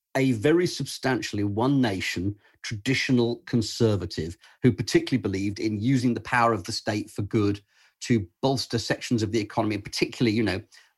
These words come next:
the, the, the left behind regions, the poorer parts of the country, using the power of the state to, to,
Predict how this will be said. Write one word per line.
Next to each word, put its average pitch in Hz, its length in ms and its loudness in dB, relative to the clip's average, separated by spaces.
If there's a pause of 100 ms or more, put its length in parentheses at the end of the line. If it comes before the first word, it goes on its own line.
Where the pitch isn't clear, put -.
(200)
the, 113 120 -2
the, 107 160 -2
the 117 120 2
left 117 240 0
behind 110 340 2
regions, 107 440 0
the - 60 -12
poorer 123 340 2
parts 113 300 0
of - 60 -14
the 117 60 -8
country, 110 440 -4 (280)
using 143 320 2
the 135 60 -2
power 120 240 2
of 120 60 0
the 110 60 -4
state 113 320 -2
to, 104 180 -4 (140)
to, 110 220 0